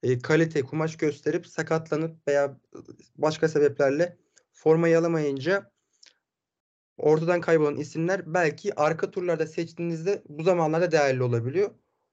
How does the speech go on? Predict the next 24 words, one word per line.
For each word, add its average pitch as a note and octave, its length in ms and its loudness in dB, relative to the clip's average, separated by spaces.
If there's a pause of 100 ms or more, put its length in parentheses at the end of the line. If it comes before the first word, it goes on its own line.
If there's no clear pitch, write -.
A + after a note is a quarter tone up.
(120)
Hani, C#3 300 -2 (160)
e, C#3+ 320 0
bunlar F3 420 -2 (200)
önümüzdeki F3 500 0
senenin E3+ 380 0
notları E3+ 320 0
olarak D#3 260 2
aslında D#3+ 560 -4 (240)
playoff, E3 320 2 (340)
e, C3+ 120 2
için C3+ 340 -6
cebe E3 240 4
atılıyor. D3+ 480 -2 (340)
Bunları E3+ 220 0
şimdiden F3+ 460 -2
bir D#3+ 160 -8 (160)
yere E3 180 2
yazmak E3 260 0
önümüzdeki D#3+ 380 -4
sene E3+ 280 -4
için D#3+ 240 -8
çok F3+ 300 -8
belirleyici D#3 480 0
olabiliyor. D#3 460 0